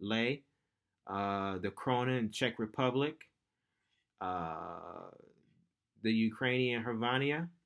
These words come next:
I probably s-, I probably said that wrong, but that's what you want. So as you can, this right here, as you can see, this, this currency,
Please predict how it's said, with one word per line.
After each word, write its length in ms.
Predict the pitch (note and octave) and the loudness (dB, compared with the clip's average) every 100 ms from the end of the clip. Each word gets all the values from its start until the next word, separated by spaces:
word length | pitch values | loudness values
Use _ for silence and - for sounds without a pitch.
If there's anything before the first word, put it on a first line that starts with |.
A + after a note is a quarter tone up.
| _ _ _ | _ _ _
I 60 | - | -10
probably 200 | A2+ F#2+ | -2 -2
s-, 180 | F#2+ - - | -4 -10 -6
I 100 | G#2+ | -6
probably 300 | - G#2 F#2+ | -2 -2 -2
said 220 | G#2 F#2 | -2 -2
that 140 | F#2+ F2 | -2 -2
wrong, 300 | F#2 F2+ - _ _ | -2 -6 -10 _ _
but 260 | G2+ G2 - _ _ _ _ _ _ _ _ - _ _ _ | -2 -2 -6 _ _ _ _ _ _ _ _ -20 _ _ _
that's 160 | C#3 A3 | 0 2
what 180 | F3 F#3+ | 2 2
you 80 | |
want. 260 | E3 C#3+ G2 - _ _ _ _ _ | 4 2 0 -8 _ _ _ _ _
So 160 | D3 C3 | 0 4
as 200 | G3+ A3 | 6 6
you 100 | G#3+ | 4
can, 220 | E3+ A2+ | 2 6
this 220 | F#3 - | 6 8
right 180 | A3 G3+ | 4 6
here, 280 | G#3 G3+ G3 | 6 6 4
as 200 | D#3 D#3 | 2 2
you 120 | E3+ | 2
can 100 | E3 | 0
see, 400 | D#3+ F3 F#3 E3 | 4 4 4 2
this, 260 | - D#3 - | 0 0 0
this 260 | D3+ D#3 | 0 0
currency, 640 | - E3+ E3 E3+ E3+ D#3+ | 0 2 2 2 2 0